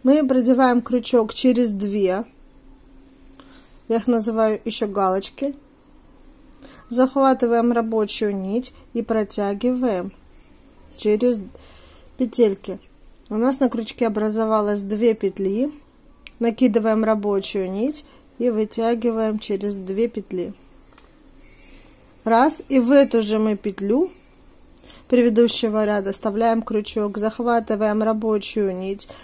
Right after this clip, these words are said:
На крючке у нас образовалось две петли. Накидываем рабочую нить на крючок от себя на себя и протягиваем через две петли. Следующая, вот у нас петля.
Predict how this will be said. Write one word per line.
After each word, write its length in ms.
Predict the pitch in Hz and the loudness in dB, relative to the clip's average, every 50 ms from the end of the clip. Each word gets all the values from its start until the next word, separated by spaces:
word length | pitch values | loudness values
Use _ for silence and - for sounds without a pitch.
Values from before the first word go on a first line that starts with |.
| - - - | -20 -8 -6
На 120 | 220 220 | -4 -2
крючке 440 | 214 240 226 233 220 - - 285 277 | 0 0 0 0 0 0 2 2 4
у 60 | 269 | 4
нас 260 | 254 226 233 226 - | 4 2 0 -2 -2
образовалось 760 | 240 214 208 220 220 220 214 226 220 226 220 220 226 226 214 | -4 -2 0 0 0 0 0 0 2 2 4 4 2 2 0
две 280 | 208 202 220 262 285 269 | -2 0 2 2 2 2
петли. 540 | 285 254 220 - - 214 202 208 208 214 - - - - - - - | 0 -4 -4 -4 -4 -2 -2 -2 -2 -4 -6 -10 -18 -20 -14 -4 0
Накидываем 840 | 247 247 247 240 - 262 254 214 226 220 202 226 226 214 220 226 | 0 0 0 2 4 4 4 4 2 2 4 2 2 4 4 2
рабочую 760 | 220 226 220 208 226 226 220 220 214 - - 220 208 208 208 | 2 2 0 0 0 0 2 0 -2 -2 -2 -2 0 0 -2
нить 380 | 202 196 190 196 220 233 - - | -2 -2 -2 -4 -4 -4 0 2
на 140 | 254 254 254 | 2 2 4
крючок 480 | - 269 269 254 - 294 277 277 277 | 2 0 -2 0 0 0 0 2 2
от 140 | 262 240 240 | 2 0 2
себя 320 | - 254 233 220 240 240 233 | -2 0 0 2 2 2 2
на 140 | 240 233 226 | 2 0 0
себя 440 | - - 247 214 220 233 233 226 240 - - - - _ _ _ | -2 -2 -2 0 0 0 0 0 -2 -6 -14 -20 -20 _ _ _
и 80 | - 240 | -6 -2
протягиваем 880 | - 240 226 220 214 - 277 285 269 247 262 247 226 233 220 214 214 | 0 0 0 0 0 0 2 2 4 4 2 2 4 2 0 0 -2
через 300 | - - 214 208 208 202 | -4 -4 -4 -4 -4 -4
две 200 | 190 202 220 240 | -2 0 0 0
петли. 500 | 233 - 208 - 214 196 180 180 180 185 - - - - - - - _ - - - _ - - - - - - - - - - - - - - - - - - | 0 -2 -4 -2 -2 -2 -2 -2 -4 -8 -12 -18 -20 -20 -20 -20 -20 _ -20 -20 -20 _ -20 -20 -20 -20 -20 -20 -20 -20 -20 -20 -20 -20 -20 -20 -20 -20 -18 -12
Следующая, 840 | - - 262 262 269 254 214 226 226 214 - - - 202 202 190 190 | -4 2 6 6 6 8 6 4 2 2 0 -2 -4 -4 -4 -4 -4
вот 260 | 202 233 233 233 220 | 0 0 0 0 0
у 40 | 196 | -2
нас 260 | 202 196 196 202 - | -4 -4 -6 -6 -8
петля. 520 | - - - 196 185 196 190 185 185 185 | -8 -6 -6 -6 -4 -4 -4 -4 -4 -6